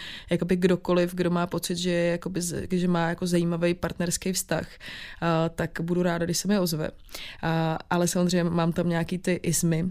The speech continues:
Eh, tak, eh, třeba hledám mingles, což jsou lidi, který,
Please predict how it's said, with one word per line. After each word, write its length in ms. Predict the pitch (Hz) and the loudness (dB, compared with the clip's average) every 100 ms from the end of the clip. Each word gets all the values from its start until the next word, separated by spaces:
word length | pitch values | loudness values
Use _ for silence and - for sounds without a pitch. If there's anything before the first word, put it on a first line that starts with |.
| - - | -6 -2
Eh, 40 | 170 165 165 160 160 | 2 4 4 2 0
tak, 280 | 170 165 - | -4 -4 -2
eh, 80 | 165 165 165 | 0 0 0
třeba 220 | - 175 | 0 2
hledám 380 | 175 170 175 180 | 4 4 6 6
mingles, 600 | 170 170 180 202 - - | 4 2 0 -2 -4 -6
což 180 | - 180 | -6 -4
jsou 360 | - 170 170 - | -2 -2 -2 0
lidi, 360 | 175 165 180 175 | 0 2 2 0
který, 480 | - 170 170 165 | 0 0 2 0